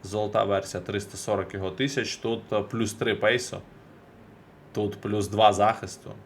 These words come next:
плюс два фізики, і тут є Еріал, тут є ще блок, є Жакей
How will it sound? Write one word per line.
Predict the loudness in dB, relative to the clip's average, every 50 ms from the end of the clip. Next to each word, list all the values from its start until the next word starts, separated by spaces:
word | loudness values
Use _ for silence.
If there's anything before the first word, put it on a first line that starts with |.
| -20 -20 -20 -20 -20 -12 -6
плюс | -2 0 2 2 2 0
два | 2 4 6 6 6
фізики, | 4 0 -2 0 0 -2 -2 -4 0 2
і | 2 2
тут | 6 6 4 6 8
є | 6 6 8
Еріал, | 8 8 8 8 6 4 2 -4 -12 -20 -20 -20 -20 -20 -20 -20 -20 -20 -20 -20 -20 -20 -20 -20 -20 -20 -20 -20 -20 -20 -20 -20 -20 -18 -18 -18 -16 -16 -14 -16 -16 -16 -14 -6 -2
тут | 0 0 2 2 2
є | 2 2 2
ще | 2 2 2 2 4 4 4 4 4 4 2
блок, | 2 2 4 6 8 8 8 6 4 -4 -4
є | 0 0 2 2
Жакей | 2 0 -2 2 4 4 4 4 2 -2